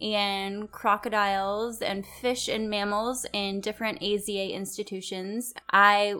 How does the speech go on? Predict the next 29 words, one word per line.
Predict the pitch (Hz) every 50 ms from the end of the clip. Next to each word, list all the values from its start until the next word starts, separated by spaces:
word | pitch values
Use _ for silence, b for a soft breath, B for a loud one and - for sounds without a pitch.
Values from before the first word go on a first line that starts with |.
| - -
worked | 202 214 247 269 269 294
at | 277 277 277
the | 226
Newport | 220 240 240 240 294 277
Aquarium, | 277 277 - 262 233 220 220 220 220 226 233
which | 226 220 -
is | 208 196 196
where | 190 190 185 180
I | 175 180
met | 190 202 254 339 - -
Ryan, | 208 190 170 170 170 175 196 240 277 269 - _ B B B B B
and | - 202 208 208
then | 208 208 202 202 202 202 196 196 196 196 196 202 - _ _
I | - 190
worked | 185 190 190 190 185 -
at | - -
the | - 185
Cincinnati | - - 202 196 - 196 190 190 185
Zoo | 190 190 185
as | 180 180 170 -
well. | - 185 185 170 - - - 196
So | - - - 208 196 185 180 180 180 180 180 190 190 _ _ _ _ _
it's | - - -
a | 214
pretty | - - 208 202
great | 190 196 185 175 - -
place | - 175 175 - -
to | - 170
work. | - - - - - - -